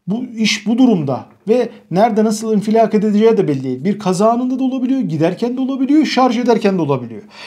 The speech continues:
Yani birçok riski var ve, e, başka bir konu daha, e, yine bu araçların ömürleri. Yani... Biz biliyorsunuz bir ünlü bir marka var, e, elma olan simgesi. E, mesela ilk zamanlarda çıktığı zaman, e,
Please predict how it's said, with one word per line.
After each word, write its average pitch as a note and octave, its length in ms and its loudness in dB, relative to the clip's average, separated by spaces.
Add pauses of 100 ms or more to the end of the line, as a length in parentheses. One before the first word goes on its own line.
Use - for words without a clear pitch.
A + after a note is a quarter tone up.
(180)
Yani A#3+ 320 -2
birçok B3 380 -2
riski F3+ 340 -2
var B2+ 160 0 (400)
ve, C#4 260 -4 (200)
e, E3+ 480 -6 (120)
başka E3 320 0
bir D4 80 2
konu F#3 280 0
daha, A3 300 0 (340)
e, E3+ 320 -6
yine A#3 280 0
bu A#3 80 2
araçların A#3 480 -2
ömürleri. G#3 640 2 (120)
Yani... A3 400 0 (420)
Biz A3 460 -6
biliyorsunuz G3 680 2
bir G3+ 200 -2
ünlü G3 240 2
bir G3 100 2
marka F#3+ 440 2
var, A3 180 0 (140)
e, D#3+ 100 -2
elma E3 460 2
olan D#3+ 260 0
simgesi. D#3+ 680 -2 (460)
E, D#3 140 -2 (300)
mesela F3 280 -2
ilk B3 240 0 (160)
zamanlarda E3+ 720 2
çıktığı G3+ 320 -2
zaman, G3 420 0
e, F#3+ 320 0